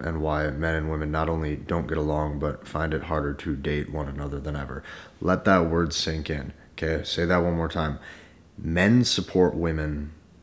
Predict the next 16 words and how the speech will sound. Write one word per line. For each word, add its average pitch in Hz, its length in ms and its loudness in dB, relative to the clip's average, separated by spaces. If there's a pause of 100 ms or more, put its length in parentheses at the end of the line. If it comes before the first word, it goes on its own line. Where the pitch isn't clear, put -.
(280)
and 85 180 0
women 82 360 2
support 71 480 -4
women. 73 400 -6 (760)
Okay, 82 120 -2
one 82 180 0
more 85 140 2
time. 76 240 -2
Just 76 180 -4
let 90 140 2
that 90 160 2
sink 82 240 -2
in. 80 200 -2
Marinate 85 540 4
on 78 140 -4
that. - 180 -6